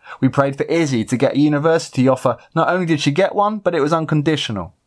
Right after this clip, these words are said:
We prayed for Kayla to have chance to speak to her mum.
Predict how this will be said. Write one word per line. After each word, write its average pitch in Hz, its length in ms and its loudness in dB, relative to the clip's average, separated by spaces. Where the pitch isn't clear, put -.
We 127 120 -2
prayed 120 260 -2
for 123 80 0
Kayla 123 600 -2
to 110 100 -8
have 113 140 -2
chance 139 420 0
to 117 100 -4
speak 143 400 -2
to 139 120 -4
her 131 180 -2
mum. 101 440 -6